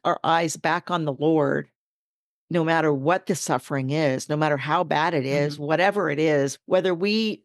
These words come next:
Speaker 1: participated in it willfully or not, you can't control the tornadoes. Y-, you
Speaker 2: Mm.
Speaker 1: can't control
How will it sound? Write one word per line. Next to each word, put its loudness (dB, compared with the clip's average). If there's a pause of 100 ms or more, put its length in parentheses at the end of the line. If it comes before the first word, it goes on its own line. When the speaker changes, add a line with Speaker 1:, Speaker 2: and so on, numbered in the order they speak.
(120)
Speaker 1:
participated 0
in 4
it 0
willfully 2
or -2
not, 0 (160)
you -4
can't -2
control 0
the -2
tornadoes. 0 (280)
Y-, -4
you 2
Speaker 2:
Mm. -2
Speaker 1:
can't 0
control 2